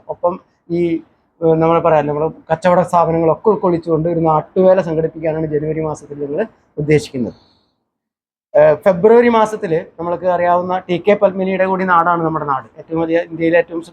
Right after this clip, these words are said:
ശ്രദ്ധേയമായ ചിത്രകാരിയാണ്. ഏഹ്, ആ ടി കെ പത്മിനിക്ക് സ്മാരകമായ ഒരു ട്രസ്റ്റ് ഉണ്ട്. അവരുമായി സഹകരിച്ചുകൊണ്ട് ഒരു വർണ്ണമേളം എന്ന് പറയുന്ന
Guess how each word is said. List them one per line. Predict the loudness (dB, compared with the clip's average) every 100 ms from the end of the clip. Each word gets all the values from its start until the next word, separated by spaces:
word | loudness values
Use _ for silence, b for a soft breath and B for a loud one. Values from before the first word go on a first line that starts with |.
| _
ശ്രദ്ധേയമായ | -4 2 2 2
ചിത്രകാരിയാണ്. | 0 -2 2 4 2 0 -4 _ _ _ _ -8
ഏഹ്, | -2 0 0 2
ആ | 0
ടി | 0 0
കെ | 2
പത്മിനിക്ക് | 2 0 -2 -4 -6
സ്മാരകമായ | -2 0 2 2 2 0
ഒരു | 0
ട്രസ്റ്റ് | -2 -2 0 -2
ഉണ്ട്. | -2 -2
അവരുമായി | 0 2 2 2
സഹകരിച്ചുകൊണ്ട് | 0 0 0 0 -4 0
ഒരു | 2
വർണ്ണമേളം | 2 0 -2 0 0 -2
എന്ന് | -2
പറയുന്ന | -2 -2 -6